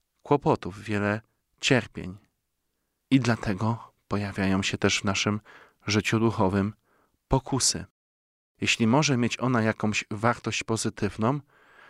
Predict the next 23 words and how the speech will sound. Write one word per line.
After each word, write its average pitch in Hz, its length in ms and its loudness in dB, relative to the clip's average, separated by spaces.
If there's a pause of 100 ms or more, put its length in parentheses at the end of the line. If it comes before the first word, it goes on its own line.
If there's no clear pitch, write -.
(140)
to 101 120 -2
właśnie 120 340 2
taką, 120 400 -2
że 113 120 -6
człowiek 117 400 -2 (200)
lepiej 123 420 0
siebie 131 300 -2
poznaje. 104 640 -4 (1080)
Zna 110 360 0 (180)
już - 340 -6 (440)
słabe 98 440 2
punkty, 107 520 2 (500)
jakie - 220 -2
posiada, 165 500 0 (720)
i 123 80 4
zna 101 220 -2
te 92 160 -4
mocne 101 400 0
punkty, 101 500 -8 (640)
na 101 100 0
których 107 500 -2
może 104 400 0 (600)
budować 107 840 2